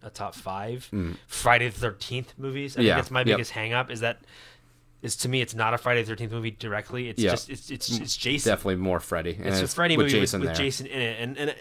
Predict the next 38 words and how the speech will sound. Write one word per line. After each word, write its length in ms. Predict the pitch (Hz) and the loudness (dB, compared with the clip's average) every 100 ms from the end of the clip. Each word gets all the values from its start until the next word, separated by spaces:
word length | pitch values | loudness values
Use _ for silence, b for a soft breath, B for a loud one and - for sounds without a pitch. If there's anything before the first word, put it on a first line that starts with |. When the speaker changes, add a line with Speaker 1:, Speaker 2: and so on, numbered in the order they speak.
| 143 | -4
Speaker 1:
and 80 | 151 | 0
again, 200 | 143 156 | 4 4
I 60 | |
don't 380 | 131 143 143 131 | 4 2 -2 -8
disagree 380 | - - 131 127 | -6 -4 -4 -2
with 120 | 135 | 0
you 80 | 123 | 0
that 100 | 110 | -2
it's 120 | 101 | -4
a 40 | 98 | -6
bad, 320 | 87 104 120 | -2 0 0
I 80 | 123 | 0
don't, 200 | 123 143 | -2 -2
I 120 | 127 | -6
don't 100 | 127 | -6
think 120 | 143 | -6
it's 80 | 123 | -6
a 40 | 98 | -6
bad 220 | 101 110 | -2 -2
movie. 220 | 127 135 | -2 -2
Speaker 2:
Yeah. 180 | 139 98 B B B - | 2 2 B B B -6
Speaker 1:
I 80 | 214 | -2
just, 220 | 113 - - _ _ - | 0 -2 -6 _ _ -20
for 400 | - 123 110 101 - _ _ _ _ | -12 -6 -6 -6 -14 _ _ _ _
top 240 | - 135 - | -2 -2 2
five 180 | 127 117 | 0 0
Friday 440 | - 120 113 123 | -6 -2 0 0
the 100 | 113 | -2
thirteenth, 280 | 107 120 131 - | -4 -6 -6 2
Speaker 2:
Yeah. 180 | 113 87 | 4 4
Speaker 1:
Friday 300 | 113 120 123 | 4 4 2
the 160 | 117 113 | 0 -6
thirteenth 560 | - 113 - 117 - | -4 -4 -4 -8 -8
movies, 340 | 107 117 135 135 B B B B - | -8 -8 -8 -12 B B B B -12
it's 180 | 143 - | -4 -2
just 180 | 123 | 0
not 260 | 123 120 107 | 2 2 2
one 360 | 104 110 104 | 0 0 -2